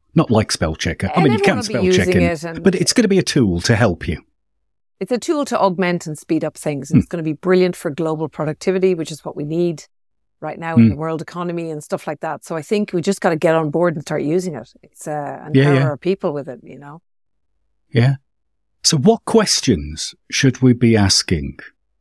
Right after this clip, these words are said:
Speaker 1: you reckon, a V A agency if we wanna hire some, hire them? What, what, what
Speaker 2: Yeah.
Speaker 1: would you, what, what do you,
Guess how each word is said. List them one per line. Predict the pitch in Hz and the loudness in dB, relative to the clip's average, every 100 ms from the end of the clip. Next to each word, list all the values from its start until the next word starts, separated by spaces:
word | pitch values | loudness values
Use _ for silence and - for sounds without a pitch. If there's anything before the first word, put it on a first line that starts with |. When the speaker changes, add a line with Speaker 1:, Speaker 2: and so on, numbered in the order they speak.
| - | -6
Speaker 1:
you | 104 | 0
reckon, | 87 85 90 | 0 2 2
a | 87 | 2
V | - 104 | 2 4
A | 95 90 | 4 4
agency | 80 78 - 76 - 82 73 _ | 2 -2 -2 -2 0 -2 -4 _
if | 98 - | -8 -2
we | |
wanna | 90 95 85 | 0 2 0
hire | 82 95 82 73 - _ _ _ - | 0 0 0 -4 -10 _ _ _ -4
some, | - 85 - | -2 -2 0
hire | 101 85 | 2 2
them? | 76 71 - _ _ | 0 -6 -10 _ _
What, | 110 - 120 135 - | -12 0 2 4 4
what, | 143 - | 2 0
what | - 127 113 _ - | 2 2 2 _ -4
Speaker 2:
Yeah. | 117 | 0
Speaker 1:
would | 117 | 2
you, | 135 | 2
what, | 139 175 | 2 2
what | 147 156 | 4 4
do | |
you, | 156 | 4